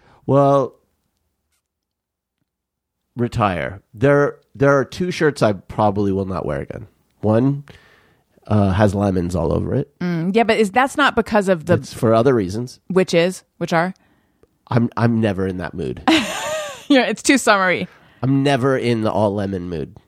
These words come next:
Speaker 1: It's just not me. Uh, I liked this shirt when I bought it. It's one of those things.
Speaker 2: But every
Speaker 1: It
Speaker 2: time you put it on, you're aware of how your mood doesn't
Speaker 1: This
Speaker 2: match
Speaker 1: is like,
Speaker 2: your shirt.
Speaker 1: this, this is, yeah, it's like, it's like, folks, do you have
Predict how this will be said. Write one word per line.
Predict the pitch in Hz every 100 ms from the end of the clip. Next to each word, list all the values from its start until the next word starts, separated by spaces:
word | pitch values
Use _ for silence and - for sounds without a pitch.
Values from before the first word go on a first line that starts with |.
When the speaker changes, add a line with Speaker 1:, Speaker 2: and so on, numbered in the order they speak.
| -
Speaker 1:
It's | - -
just | 127 -
not | 113 92
me. | 90 85 90 98 _ _ _ _ _ - _ _ _
Uh, | 120 117 117 110 110 107 98 -
I | 131
liked | 135 127 123
this | 120
shirt | - 120 101
when | 107
I |
bought | 98 101 101
it. | 90
It's | 95 107
one | 107
of |
those | 90 -
things. | 62 - _
Speaker 2:
But | 240
every | 233 247
Speaker 1:
It |
Speaker 2:
time | 233 233
you | 214 185 - -
put | 220
it | 190 -
on, | 185 185 180 170 160 -
you're | 170 170 156 147 143 - _ _
aware | 185 170 170 165 156
of |
how | 165 160
your | 147
mood | 151 165 160 156
doesn't | 170 156
Speaker 1:
This |
Speaker 2:
match | 151
Speaker 1:
is | 131
like, | 156 -
Speaker 2:
your |
shirt. | 160 160
Speaker 1:
this, | 110 113
this | 123 101
is, | - _
yeah, | 127 180
it's | 117 135 -
like, | 190 - -
it's | - -
like, | 175 160 - _ _ - _ _ _ _
folks, | - 160 151 - - -
do | 117 127
you | 151
have | 139 147 143 127